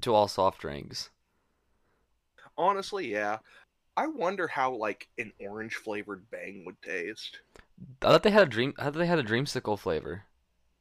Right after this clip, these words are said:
Speaker 2: No, they have a citrus twist one that I haven't tried yet. I think it's called citrus twist. But I wonder if that one would be an orange flavored one.
Speaker 1: Possibly. I'm drinking a cup of coffee.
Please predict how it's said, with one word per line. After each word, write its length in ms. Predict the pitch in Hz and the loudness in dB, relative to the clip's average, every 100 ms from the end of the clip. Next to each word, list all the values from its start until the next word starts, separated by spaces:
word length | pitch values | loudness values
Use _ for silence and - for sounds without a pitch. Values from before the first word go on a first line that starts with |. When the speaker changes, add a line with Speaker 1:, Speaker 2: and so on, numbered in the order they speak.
| _ _ | _ _
Speaker 2:
No, 500 | 143 143 139 131 127 | -10 -4 0 4 4
they 100 | 139 | 4
have 140 | 214 170 | 4 2
a 60 | |
citrus 600 | - - 120 - 156 - | -2 -2 -2 0 0 0
twist 460 | - 180 185 - - | -2 0 0 -2 0
one 180 | 180 170 | 0 2
that 100 | 123 | 2
I 80 | 113 | 2
haven't 360 | 117 117 117 | 0 -2 -6
tried 380 | - 92 90 113 | -8 -6 -4 -4
yet. 300 | 147 170 208 - - - - - | -2 -2 -2 -6 -14 -18 -20 -10
I 60 | - | -2
think 160 | 196 160 | 0 0
it's 100 | - | -2
called 180 | - - | -4 -4
citrus 400 | - - - - - | -2 -2 -2 -2 -2
twist. 320 | - 57 - - - - - _ _ _ _ _ _ _ _ - | -2 -2 -4 -6 -6 -8 -12 _ _ _ _ _ _ _ _ -6
But 280 | 107 87 - _ - _ - - | -6 -6 -12 _ -20 _ -14 0
I 220 | 147 175 202 | 4 6 6
wonder 180 | 226 | 4
if 80 | 175 - | 4 4
that 240 | 127 110 | 2 2
one 100 | 110 104 - | -2 -6 -8
would 120 | 104 | -8
be 100 | 104 | -8
an 60 | 95 95 | -10 -14
orange 220 | 95 - | -16 -16
flavored 400 | 98 95 90 90 | -16 -16 -16 -16
one. 220 | 87 85 - _ _ _ _ _ - | -16 -18 -20 _ _ _ _ _ -2
Speaker 1:
Possibly. 920 | - 110 104 - 85 78 73 76 95 - _ _ - - - | 6 6 6 2 -6 -4 -4 -4 -6 -10 _ _ -20 -20 2
I'm 220 | 156 269 | 6 6
drinking 800 | 208 175 156 135 120 110 104 95 - - | 8 8 8 4 2 2 0 -2 -10 -6
a 200 | 101 104 | 0 0
cup 220 | - 113 | 2 0
of 80 | 90 | 0
coffee. 520 | - 90 90 87 90 | 6 6 6 4 -4